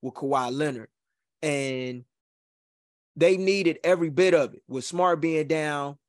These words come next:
as well as Jaylen Brown these last couple of games due to suffering a, a facial injury, I believe, last week.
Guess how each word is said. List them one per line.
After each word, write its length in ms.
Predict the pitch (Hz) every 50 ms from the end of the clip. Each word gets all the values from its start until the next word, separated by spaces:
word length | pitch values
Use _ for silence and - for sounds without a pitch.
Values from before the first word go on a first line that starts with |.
| _ - -
as 100 | 139 123
well 220 | 139 165 165 156
as 120 | 147 131 123
Jaylen 380 | 147 160 160 156 143 139 135
Brown 380 | 123 151 170 175 170 160 147 151
these 280 | 147 139 139 135 120 _ _ _ _ _ _ _ -
last 420 | 135 143 151 147 143 139 131 -
couple 300 | - 156 139 - 139 131
of 80 | 127 123
games 440 | 147 143 139 139 135 131 131 123 _ _ _ _ _ _ _ 131
due 120 | 143 151
to 80 | 139 139
suffering 480 | - - 156 147 - 139 143 139 131
a, 140 | 127 123 117 - -
a 80 | 123 - -
facial 400 | 175 175 175 160 - 160 143 135
injury, 320 | 139 135 131 123 131 135
I 80 | 131 131
believe, 460 | 127 131 127 131 135 127 127 123 123
last 400 | 139 139 135 131 123 123 - -
week. 260 | 147 160 151 127 107